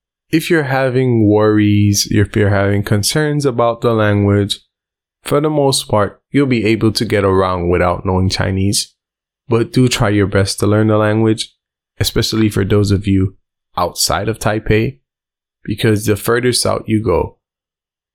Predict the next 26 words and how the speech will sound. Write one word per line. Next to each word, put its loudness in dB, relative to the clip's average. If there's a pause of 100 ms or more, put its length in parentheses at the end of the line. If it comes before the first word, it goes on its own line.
(180)
the 0
less 0
and 0
less 0
people 0
will 2
know 0
English, 0
the -2
more 0
you 2
will 4
have -4
to -4
try -4
and -2
chop -4
up 0
whatever 2
little 2
Chinese 0
you 2
know 0 (320)
to -4
get 0
around. 0